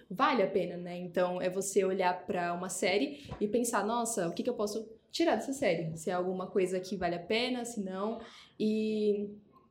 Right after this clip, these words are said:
eu acho que, como, como você disse no começo, né? Ser cristão não é uma forma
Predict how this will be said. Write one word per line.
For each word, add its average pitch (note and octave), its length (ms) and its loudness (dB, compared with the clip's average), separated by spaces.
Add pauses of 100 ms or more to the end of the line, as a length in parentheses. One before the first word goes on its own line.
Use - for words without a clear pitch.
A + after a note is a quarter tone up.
(640)
eu G#3 80 4
acho A3+ 300 2
que, A#3+ 200 0 (440)
como, A#3 180 0 (180)
como B3+ 180 -2
você C#4 160 -2
disse B3+ 220 -2
no A#3+ 100 -2
começo, F#3+ 420 0
né? F#3 340 -2
Ser G#3 500 4
cristão A3 640 0 (340)
não G#3 160 2
é G3+ 160 4
uma C4+ 480 2
forma A3 460 4